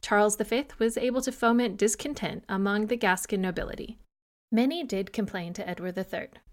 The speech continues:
who ordered his son to cancel the tax. But this did little to stop the discontent when Charles the fifth was doing all he could to convince nobles to complain.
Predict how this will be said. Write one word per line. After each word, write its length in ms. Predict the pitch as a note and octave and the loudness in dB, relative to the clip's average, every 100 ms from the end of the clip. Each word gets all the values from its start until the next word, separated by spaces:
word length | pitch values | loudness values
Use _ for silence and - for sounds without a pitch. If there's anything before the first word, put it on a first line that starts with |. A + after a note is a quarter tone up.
| - | -4
who 240 | G3+ G#3 G#3 | 2 2 2
ordered 400 | G#3 A3+ A#3 A3+ | 2 2 0 -2
his 200 | G3 - | -6 -4
son 260 | - G3+ A3+ | -6 -6 -8
to 100 | A#3 | -8
cancel 360 | - - - | -10 -10 -10
the 100 | - | -10
tax. 560 | - E3+ - - - - _ _ - | -8 -8 -8 -14 -14 -16 _ _ -6
But 360 | F#3 F3+ F#3 | -4 -4 -6
this 200 | G3+ G3 | -6 -4
did 200 | - G#3 | -2 -2
little 280 | G3+ G3+ A3 | 0 0 -2
to 120 | A3 | -2
stop 340 | G#3 - E3 - | -4 -2 -4 -4
the 80 | F3+ | -6
discontent 840 | F3 - F#3+ E3+ C3+ A#2 _ - | -4 -4 -6 -8 -10 -12 _ -14
when 260 | F#3 E3+ E3+ | -8 -6 -6
Charles 360 | - F3 F3 - | -2 0 0 -2
the 100 | G#3 | -4
fifth 300 | F3 E3 - | -4 -6 -8
was 160 | F3+ | -6
doing 260 | F#3 E3+ F3 F#3+ | -4 -4 -4 -2
all 240 | F3+ G3+ | 0 0
he 140 | G3+ | -2
could 320 | A3+ G3+ D#3 - - | -4 -4 -4 -6 -6
to 220 | - A3+ | 0 0
convince 380 | A3 G3+ F#3+ - | 2 0 0 -4
nobles 280 | E3+ D3+ D3+ | -4 -4 -6
to 80 | - | -6
complain. 340 | D3+ - A#2 | -8 -10 -14